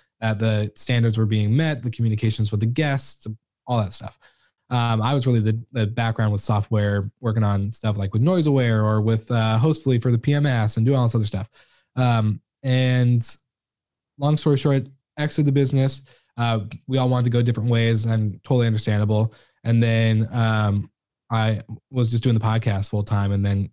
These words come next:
created our brand, uh, Recreation Rentals now. So, uh, my business partner, who's the first real industry guest that I had on the podcast, he and I have been friends for the last three years and just really got to connect. And he moved to the same area where I'm at. And, uh, we've been just doing nonstop,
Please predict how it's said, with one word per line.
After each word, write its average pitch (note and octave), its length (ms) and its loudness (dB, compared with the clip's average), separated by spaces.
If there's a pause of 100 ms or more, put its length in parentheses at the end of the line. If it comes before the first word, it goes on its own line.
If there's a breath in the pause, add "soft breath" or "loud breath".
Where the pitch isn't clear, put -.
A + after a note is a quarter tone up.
created G#2+ 360 0
our G#2 100 2
brand, G#2 400 0 (320 soft breath)
uh, G#2 300 0 (360)
Recreation A2 500 0
Rentals A2 320 0
now. B2+ 340 2
So, A#2+ 440 2 (320 loud breath)
uh, A2+ 240 2
my A2+ 120 2
business A#2 280 2
partner, A2+ 280 2
who's G#2+ 160 2
the G#2+ 80 0
first A2+ 460 -2
real A#2+ 300 0
industry A2+ 340 0
guest G#2 260 -2
that G#2+ 80 0
I G2+ 40 0
had G2+ 140 0
on G2+ 60 -2
the G2 60 -4
podcast, G2+ 640 -2
he A#2 140 2
and G#2+ 80 2
I G#2 60 0
have G#2 100 0
been G2+ 140 -2
friends A2 300 0
for G#2+ 140 -2
the G2 60 -2
last G2 260 -4
three G#2 140 -2
years C3+ 340 2
and A2 240 -2
just - 260 -10 (180)
really D3 260 0
got A2+ 160 0
to - 60 -16
connect. A#2 340 -2
And G#2 80 0
he A2 80 4
moved A2 240 2
to - 60 -6
the G2+ 300 -2
same A2 240 -2
area B2 300 2
where G#2 180 -2
I'm G#2 120 0
at. A#2+ 200 -4 (480 soft breath)
And, A#2 220 2
uh, G2+ 280 0 (280)
we've B2 160 0
been G#2+ 280 0
just - 300 -6
doing B2 220 2
nonstop, A2+ 580 0